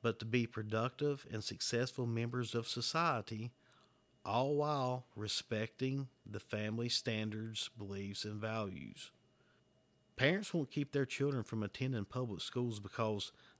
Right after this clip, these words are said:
they don't teach C R T or they don't have pornography in the libraries, but you can guarantee that there'll be a lot of parents who won't send their kids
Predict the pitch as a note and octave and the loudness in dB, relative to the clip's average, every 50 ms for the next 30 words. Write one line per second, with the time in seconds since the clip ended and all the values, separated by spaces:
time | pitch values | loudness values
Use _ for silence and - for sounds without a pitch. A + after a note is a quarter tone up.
0 | _ _ G#2 G#2 G#2+ A2 G#2 G#2 B2+ C3+ C#3+ C#3 - - - - A2+ G#2 - - | _ _ -4 -4 -4 -2 2 4 4 6 6 4 2 -2 -2 -2 -2 -2 -2 -2
1 | - - - G#2 G#2 G2+ F#2+ F#2 F#2 - - F#2 F2 F2 F#2+ G2+ - _ - - | -2 0 0 0 0 -2 -2 -4 -8 -8 -10 -10 -10 -10 -10 -12 -12 _ -20 -20
2 | - - - - _ - G#2 G#2+ G2+ A2 G#2+ G#2 G#2+ G#2+ A#2 B2+ C3 B2+ G#2 F#2 | -20 -20 -20 -20 _ -6 -6 -2 0 0 0 0 0 2 4 4 4 4 2 0
3 | G2+ A2 G2+ - - - B2 A#2 A2 A2 A#2 A#2+ G#2 G2 F#2+ - - G#2 G#2 G2+ | -2 -4 -6 -6 -4 -2 -2 0 2 2 0 0 0 -4 -6 -4 -4 -2 -2 -2
4 | G#2 G2+ G2 G#2 A2+ A#2+ A#2+ G#2+ G2+ F#2+ F#2+ F2+ F#2 F#2 G#2+ - - - - - | -2 -4 -4 -2 -2 -2 -2 -2 -4 -8 -8 -8 -10 -8 -6 -6 -8 -8 -12 -20
5 | - - - - - _ _ - - - D3+ D3+ - C3 A#2 A2 A2+ C3+ C3+ C3+ | -20 -20 -20 -20 -20 _ _ -8 -4 -2 -2 -2 0 -2 -4 0 0 0 2 2
6 | C3 B2+ - - C#3+ D3+ D3 A#2+ A2+ G#2+ - A#2 A#2 A2+ A2 A2+ A#2 A#2 A2 G#2 | 0 0 0 0 0 0 0 -2 -4 -2 0 0 0 0 0 0 0 0 0 0
7 | G2+ G2+ G2+ A2 A#2+ A#2+ A2+ G#2+ - - - A#2+ A#2+ A#2 G2 - - - A2 A2 | -2 -2 0 2 2 2 2 0 -2 -2 -2 0 0 0 -2 -4 -2 -2 -2 -2
8 | G#2+ G#2+ G#2+ B2+ C3+ B2+ - - - - A#2 A2 G#2+ G#2+ G2+ - - C3 C3+ C3+ | -2 0 2 2 2 2 0 -2 -2 -2 0 0 0 -2 -4 -4 -2 0 2 2
9 | A#2+ A2 - - - | 2 0 -2 -4 -6